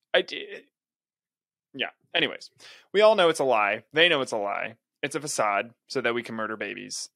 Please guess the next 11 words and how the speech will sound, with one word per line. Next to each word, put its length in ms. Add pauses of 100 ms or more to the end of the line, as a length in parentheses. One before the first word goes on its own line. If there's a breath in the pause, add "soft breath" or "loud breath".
and 400 (580)
only 280
the 180
ignorant 580
will 100
say 180
otherwise. 420
So, 320 (720)
there 140
it 80
is. 300